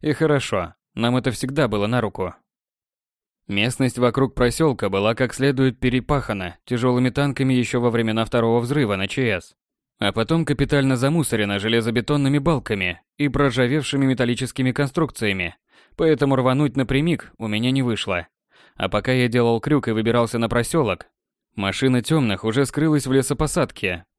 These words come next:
разросшейся за прошедшие годы в дремучую чащу. На проселке мне пришлось еще сбросить скорость. Наши сельские дороги способны насмерть убить даже модернизированный армейский джип.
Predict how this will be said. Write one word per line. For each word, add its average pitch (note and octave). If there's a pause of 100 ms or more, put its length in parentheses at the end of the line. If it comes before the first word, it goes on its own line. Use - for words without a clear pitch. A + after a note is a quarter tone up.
(140)
разросшейся A#2
за G#2+
прошедшие C3
годы C#3+
в C3
дремучую B2+
чащу. A2 (1120)
На G2+
проселке C#3
мне C#3+
пришлось C3
еще B2+
сбросить A2
скорость. A2+ (180)
Наши G2
сельские A2+
дороги C3
способны B2+
насмерть C#3+
убить C3
даже A#2+
модернизированный A#2
армейский A2+
джип. A2+